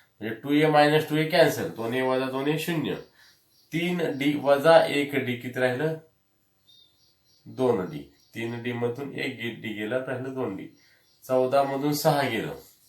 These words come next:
चौदा मधून सहा गेलं, किती राहिलं,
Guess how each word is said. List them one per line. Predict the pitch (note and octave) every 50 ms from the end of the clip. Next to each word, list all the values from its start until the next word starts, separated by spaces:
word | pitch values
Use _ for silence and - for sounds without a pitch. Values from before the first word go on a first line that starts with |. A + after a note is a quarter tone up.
| _ _ -
चौदा | - A2 A2 A2 A2 A2 A#2+ A#2+ B2
मधून | A#2+ A#2+ A#2 C3+ D3 D#3+ F3 - - - - - - - _ _ - - -
सहा | D3+ D3+ C#3+ C3
गेलं, | A#2+ A#2+ G#2 F#2+ F#2+
किती | B2 B2 B2+
राहिलं, | C#3 C#3 C#3 C#3 C#3 C#3+ D3 D3 D3 D3